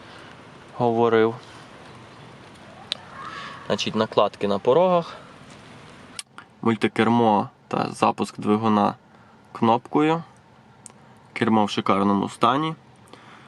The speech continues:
Також віртуальна панель приладів з виведенням навігації. Восьмидюймова мультимедійна система Amundsen з підтримкою Apple CarPlay та Android Auto.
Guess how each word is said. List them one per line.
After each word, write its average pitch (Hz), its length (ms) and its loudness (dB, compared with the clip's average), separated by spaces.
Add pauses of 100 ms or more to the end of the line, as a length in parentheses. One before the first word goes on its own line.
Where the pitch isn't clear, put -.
(280)
Також 110 560 -2
віртуальна 113 640 2
панель 107 320 2
приладів 147 640 0 (680)
з 131 80 -12
виведенням 120 580 2
навігації. 113 760 0 (2000)
Восьмидюймова 117 840 2
мультимедійна 110 680 0
система 101 540 0
Amundsen 139 640 0 (1080)
з 104 320 0
підтримкою 110 500 0
Apple 104 360 -2
CarPlay 131 580 -2
та 104 360 0
Android 104 360 0
Auto. 131 460 -2